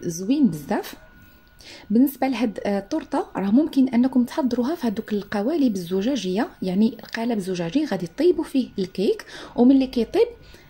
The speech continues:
غادي توضعوا فيه الكريمه، يعني بلا ما تحتاجوا انكم تستعملوا، آه، اي اطار. صافي، هنا ملي كنوضعوا ليها هاد، هاد الشوكولاته المبشوره كنعاودوا ندخلوها المجمد. هنايا التورته ك-، راه كتبقى في المجمد باش هذيك الكريمه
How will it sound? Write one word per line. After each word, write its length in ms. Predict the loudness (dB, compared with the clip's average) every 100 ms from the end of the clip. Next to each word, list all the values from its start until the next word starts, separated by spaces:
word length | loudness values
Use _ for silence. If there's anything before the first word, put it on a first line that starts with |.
| -2
غادي 200 | 0 0
توضعوا 340 | 0 -2 0
فيه 220 | 0 0 0
الكريمه، 460 | 0 -2 -2 -2
يعني 220 | -2 -2 0
بلا 140 | 0
ما 80 | -2
تحتاجوا 440 | -8 -6 -4 -2
انكم 300 | 0 0 -2
تستعملوا، 580 | -6 -8 -4 0 0 0 -4 -20 -8 -2
آه، 280 | 0 0 0
اي 140 | -2 -2
اطار. 340 | -6 -6 -10 -14 -20 -20 -20 -20 _ _ _ _ _ -20 -20 -14
صافي، 280 | -8 0 4
هنا 120 | 4
ملي 180 | 4 2
كنوضعوا 440 | 0 -2 -2 -2
ليها 420 | -4 -2 -4 -6 -6
هاد، 260 | -6 -6 -4
هاد 180 | -6 -4 -6
الشوكولاته 720 | -4 -4 -8 -8 -6 -6 -6
المبشوره 680 | -6 -6 -8 -6 -4 -4 -2
كنعاودوا 420 | 0 0 0 -2
ندخلوها 380 | -4 -4 -4 0
المجمد. 560 | 4 4 2 -2 -4 -4
هنايا 500 | -6 -4 -2 0 -2
التورته 320 | -2 -6 -6
ك-، 100 | -6
راه 320 | -6 -4 -6 -4
كتبقى 340 | -6 -6 -8 -4
في 80 |
المجمد 440 | -2 -2 0 0 -2
باش 220 | -6 -6
هذيك 260 | -6 -6 -8
الكريمه 460 | -8 -6 -2 -2